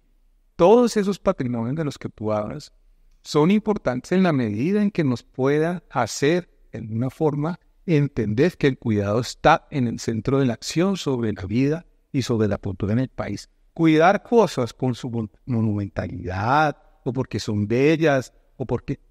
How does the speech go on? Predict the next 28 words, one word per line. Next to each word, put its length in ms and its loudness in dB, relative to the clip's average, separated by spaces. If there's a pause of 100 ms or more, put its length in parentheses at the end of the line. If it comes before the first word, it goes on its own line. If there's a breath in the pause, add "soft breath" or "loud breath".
(160)
no 160 0
tienen 240 4
ningún 320 0
sentido 640 0
ni 120 0
ninguna 760 -2 (580)
importancia. 1160 0 (540)
Cuidar 380 2
cosas 260 0
porque 400 0
nos 220 0
importa, 680 0 (240)
porque 220 -4
nos 140 0
importa 680 -2 (580)
cuidar, 960 2
dar 240 0
el 120 -6
sentido 720 0
de 40 2
esperanza 600 -2
dentro 360 0
de 100 0
los 320 -4
lugares 380 -4
que 100 0
vivimos, 540 -4 (500)
importa 560 2